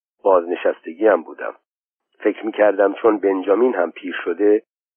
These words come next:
او را هم با من بازنشسته می‌کنند و مصاحب من می‌شود.»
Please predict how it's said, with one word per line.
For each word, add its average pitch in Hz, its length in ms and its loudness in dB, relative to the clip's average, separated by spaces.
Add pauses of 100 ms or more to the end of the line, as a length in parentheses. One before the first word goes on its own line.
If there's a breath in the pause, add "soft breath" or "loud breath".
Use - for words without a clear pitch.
او 120 140 4
را 104 140 6
هم 90 220 -2
با 90 120 2
من 95 220 2
بازنشسته 85 760 -2
می‌کنند 92 560 -4 (560)
و 90 80 0
مصاحب 87 560 0
من 98 280 4
می‌شود.» - 500 -12